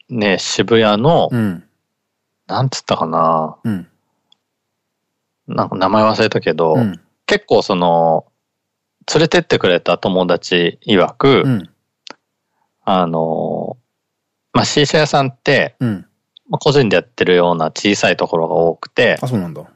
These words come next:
Speaker 2: うん。
Speaker 1: あんまチェーン店みたいなのはないんだけど、
Speaker 2: うん。
Speaker 1: えー、その人はもうチェーン店の方が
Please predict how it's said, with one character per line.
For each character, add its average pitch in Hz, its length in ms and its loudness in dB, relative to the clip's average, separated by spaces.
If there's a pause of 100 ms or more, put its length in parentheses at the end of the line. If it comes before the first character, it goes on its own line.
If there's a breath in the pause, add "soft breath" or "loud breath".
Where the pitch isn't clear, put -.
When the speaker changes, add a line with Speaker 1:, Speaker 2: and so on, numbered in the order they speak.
Speaker 2:
う 107 60 -8
ん。 95 180 -6
Speaker 1:
あ 110 80 -2
ん 135 40 -2
ま 156 100 0
チ - 140 -2
ェ 160 40 4
ー 156 40 4
ン 139 60 0
店 92 160 -2
み 82 120 -4
た 82 100 -2
い 78 60 -2
な 76 100 -6
の 76 80 -12
は 76 240 -4
な 90 180 0
い 87 80 -2
ん 80 60 -12
だ 78 80 -6
け 98 160 -4
ど、 123 200 4
Speaker 2:
う - 20 2
ん。 107 200 -4 (1040 soft breath)
Speaker 1:
え 82 360 -8
ー、 - 20 -8
そ - 140 -2
の 170 60 2
人 156 140 0
は 143 60 4
も 95 160 0
う 80 80 -6
チ - 140 -4
ェ 117 80 2
ー 113 60 0
ン 110 60 -4
店 78 280 -4
の 80 80 -10
方 82 160 0
が 78 260 -6